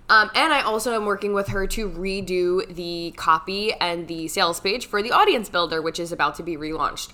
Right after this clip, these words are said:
Wait till you guys see it. It's freaking awesome. So she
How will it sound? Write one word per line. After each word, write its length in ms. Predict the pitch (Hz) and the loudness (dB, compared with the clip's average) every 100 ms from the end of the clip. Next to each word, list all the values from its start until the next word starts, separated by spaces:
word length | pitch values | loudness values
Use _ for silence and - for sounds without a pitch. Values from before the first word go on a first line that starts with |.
| - | -12
Wait 220 | 147 185 | 0 0
till 140 | 190 220 | 2 -2
you 120 | 220 | 0
guys 200 | 190 156 | -2 -2
see 140 | - | -4
it. 100 | 139 | -6
It's 140 | - - | -8 -12
freaking 280 | 160 160 151 | -12 -8 -8
awesome. 380 | 110 - - - - - | -8 -10 -12 -14 -20 -18
So 440 | - 269 240 220 208 | -2 2 4 4 0
she 840 | - - 311 381 330 254 - - | -2 2 4 4 4 -2 -6 -10